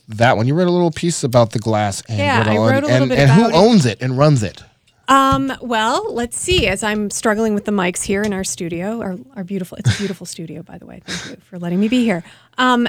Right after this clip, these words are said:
Speaker 2: uh,
Speaker 1: The gray
Speaker 2: Glass and
Speaker 1: paint is doing wonders for
Speaker 2: I,
Speaker 1: my,
Speaker 2: it really is.
Speaker 1: my, my, my, my psyche.
Speaker 2: Your psyche? Okay. Well, Glass and Griddle is part of this really cool development that's on the old Pabst Brewing grounds.
Speaker 1: Hmm.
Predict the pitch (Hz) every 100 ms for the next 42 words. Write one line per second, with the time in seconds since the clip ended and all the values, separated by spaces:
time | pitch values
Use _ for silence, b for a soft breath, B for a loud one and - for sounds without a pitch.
0 | - 233 226 127 127 120 143 120 107 -
1 | - 110 101 92 - 98 101 92 80 -
2 | 101 101 92 85 214 147 - 190 87 -
3 | 95 90 _ 92 85 - 85 78 78 -
4 | 90 90 _ - - 104 87 78 - 190
5 | - 180 208 208 214 208 b b b b
6 | 262 262 285 330 453 403 269 262 254 -
7 | 214 - 240 240 247 202 208 - 196 185
8 | 269 277 269 240 - 240 226 214 208 202
9 | 208 202 190 185 185 - 190 175 - 190
10 | 185 - - 190 202 185 - - - -
11 | - - 135